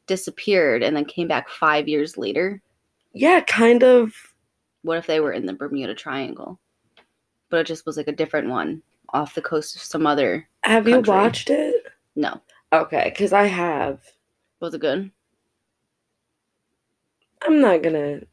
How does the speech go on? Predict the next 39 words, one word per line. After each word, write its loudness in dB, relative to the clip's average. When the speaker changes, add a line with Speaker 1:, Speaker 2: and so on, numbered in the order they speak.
Speaker 2:
pass -8
any -6
judgment -4
on -4
it, -4
'cause, 0
like, 0
Speaker 1:
<laughs> 0
Speaker 2:
I 4
haven't 4
seen 2
all 2
of 0
it. 0
I 0
watched -4
the -12
first -10
two -6
seasons. -10
Speaker 1:
If -2
it's -2
not 2
as -8
good 2
as 0
Lost, 0
then -4
I 0
don't -6
care. -12
Speaker 2:
I -6
never -6
watched -10
Speaker 1:
Oh, -6
Speaker 2:
Lost. -6
Speaker 1:
you -10
missed -18
out. -12